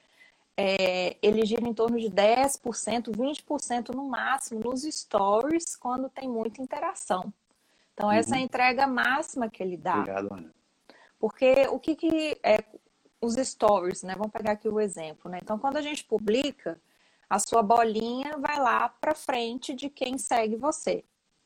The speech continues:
Speaker 1: Só que ele dá prioridade pra quem interage mais com você. Então, por isso que chega aí, fica entre dez e vinte por cento, quanto é muito bom.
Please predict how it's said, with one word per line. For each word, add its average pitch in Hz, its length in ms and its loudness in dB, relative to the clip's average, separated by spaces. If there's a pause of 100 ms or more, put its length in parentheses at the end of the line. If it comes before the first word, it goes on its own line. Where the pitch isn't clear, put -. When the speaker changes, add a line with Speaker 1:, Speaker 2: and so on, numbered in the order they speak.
(580)
Speaker 1:
Só 302 300 6
que 247 640 -2
ele 220 240 -4
dá 226 300 4
prioridade 220 1080 -2 (120)
pra 330 160 -2
quem 311 240 -6
interage 269 680 -2
mais 208 300 -4
com 196 100 -14
você. 175 400 -12 (800)
Então, 196 240 -6
por 247 220 0
isso 226 200 0
que 285 140 -4
chega 262 460 -2
aí, 240 480 -2
fica 220 280 -4
entre 220 200 -4
dez 196 360 0
e 233 80 -2
vinte 220 240 -2
por 220 140 -6
cento, 196 300 -10
quanto 214 240 -6
é 220 40 -6
muito 214 280 -6
bom. 214 280 -6